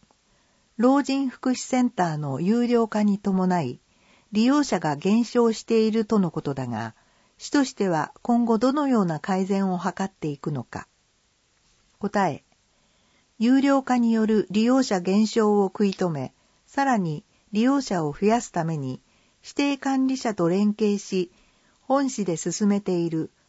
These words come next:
坂戸お達者体操を老人福祉センターで開催するなど、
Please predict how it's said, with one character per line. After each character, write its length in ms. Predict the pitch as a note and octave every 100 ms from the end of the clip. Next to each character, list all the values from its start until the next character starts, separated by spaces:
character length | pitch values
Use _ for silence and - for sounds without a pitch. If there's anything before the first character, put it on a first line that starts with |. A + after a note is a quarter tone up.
| _
坂 400 | - A3+ A3 A#3+
戸 260 | G#3+ G3+ -
お 100 | F#3+
達 280 | G#3 C4 C4
者 200 | - C4+
体 240 | C#4 C#4 C4
操 280 | F3+ D#3
を 300 | C3+ B2+ A#2+ _ _ -
老 240 | G#3+ A#3+ A#3
人 260 | A#3+ A#3
福 220 | - -
祉 40 | G#3+
セ 280 | - A3 A3
ン 100 | G#3
タ 200 | E3+ D3
ー 40 |
で 140 | C#3
開 220 | C3 F#3 G3
催 260 | G#3+ F#3+
す 180 | - F#3
る 80 | F3
な 160 | D3+
ど、 240 | C3 A#2